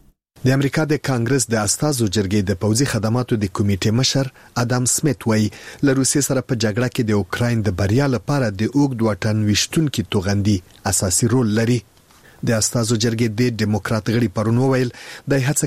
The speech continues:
کوي چې د اوکراین لپاره ډیر ژر د راکټونو د توغولو هغه دېرش سیستمونه ترلاسه کړي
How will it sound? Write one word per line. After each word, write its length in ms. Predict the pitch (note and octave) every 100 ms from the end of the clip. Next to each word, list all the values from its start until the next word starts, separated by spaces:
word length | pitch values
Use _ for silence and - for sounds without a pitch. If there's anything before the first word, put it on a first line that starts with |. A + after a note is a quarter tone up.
| -
کوي 160 | C#3+ C#3
چې 80 | C#3
د 80 | A2+
اوکراین 400 | F#2 - D3+ C3
لپاره 340 | F#2 G2+ G2 G2
ډیر 240 | C#3+ D3 B2+
ژر 160 | C#3 C3 - - -
د 120 | C3
راکټونو 560 | C3+ - B2+ C#3+ C#3 B2
د 120 | A2 F#2+ -
توغولو 480 | F#2+ G2+ A2 G#2 F#2+
هغه 220 | A2+ F#2+ G#2
دېرش 260 | C3 - - - -
سیستمونه 520 | G#2+ - A#2+ B2 B2 F#2+
ترلاسه 480 | G2+ G#2+ C#3 - C3+
کړي 160 | C#3+